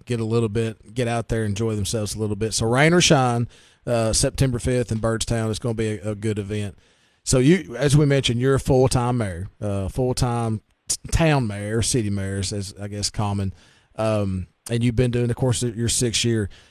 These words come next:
as full-time mayor. And, and, and I've had on city mayors before, uh,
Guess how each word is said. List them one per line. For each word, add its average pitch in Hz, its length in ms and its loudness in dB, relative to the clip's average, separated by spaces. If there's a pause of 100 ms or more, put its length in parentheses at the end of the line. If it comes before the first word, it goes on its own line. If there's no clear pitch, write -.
(200)
as 160 320 4
full-time 135 560 4
mayor. 101 240 -2
And, 151 120 2
and, 139 220 -2
and 135 300 -2
I've 147 140 0
had 156 180 4
on 131 100 0
city 123 220 0
mayors 110 240 0
before, 101 520 -4
uh, 101 220 -12